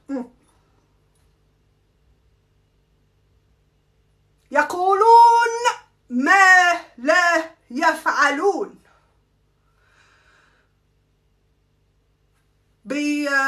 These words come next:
بيغزوا، بيغزوا البشر وبيدوهم من واسع عشان يمسكوهم من رقبتهم بعد كده. باختصار،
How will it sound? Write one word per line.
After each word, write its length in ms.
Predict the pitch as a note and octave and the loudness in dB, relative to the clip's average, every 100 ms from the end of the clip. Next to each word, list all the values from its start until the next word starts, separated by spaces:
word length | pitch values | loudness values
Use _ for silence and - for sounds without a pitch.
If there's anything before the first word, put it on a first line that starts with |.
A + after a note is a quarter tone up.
| C4 C4 - | -2 -4 -6
بيغزوا، 880 | B3+ D#4 D4+ G4 G4+ B3 C4+ G#3+ G#3 - _ _ _ _ _ _ _ _ - | -8 -6 2 2 2 -2 -6 -6 -8 -16 _ _ _ _ _ _ _ _ -16
بيغزوا 840 | B3 C4 C4 E4+ B3+ A#3+ B3 G3 - _ _ _ _ _ _ _ _ _ _ _ _ _ - | -12 -6 0 0 0 -6 -10 -10 -14 _ _ _ _ _ _ _ _ _ _ _ _ _ -14
البشر 760 | A3+ G3+ D4 F4 G4+ A4+ A4+ - _ _ _ _ - | -12 -4 -2 0 2 2 0 -8 _ _ _ _ -14
وبيدوهم 1120 | B3 D#4 C#4 A#3+ G#4 A#4 D#4 B3+ G#3+ G#3 - _ - | -8 -6 -6 -4 0 0 0 -2 -8 -12 -20 _ -14
من 200 | A#3 B3+ | -8 -2
واسع 680 | C4+ F4+ A#4 A#4+ B4+ A4 - - _ _ _ _ | 2 4 4 4 4 2 -4 -20 _ _ _ _
عشان 300 | B3+ C4 D#4+ | -6 -2 -2
يمسكوهم 840 | D#4+ D#4+ - D#4+ G#4 B4 G#4 F4+ E4 | -2 -4 -4 -6 0 0 0 -4 -4
من 80 | |
رقبتهم 800 | D4 C#4 C#4 D4 F#4+ - - A3+ | -4 -4 -4 2 2 2 -6 -6
بعد 220 | G#3+ A3+ | -4 -4
كده. 340 | - C#4+ F3 - _ _ _ _ _ _ _ _ _ _ _ _ _ _ _ _ _ _ _ _ _ G3+ | -4 -4 -4 -8 _ _ _ _ _ _ _ _ _ _ _ _ _ _ _ _ _ _ _ _ _ -12
باختصار، 680 | G#3+ - G#3 C4 B3 - | -12 -10 -6 -2 -2 -4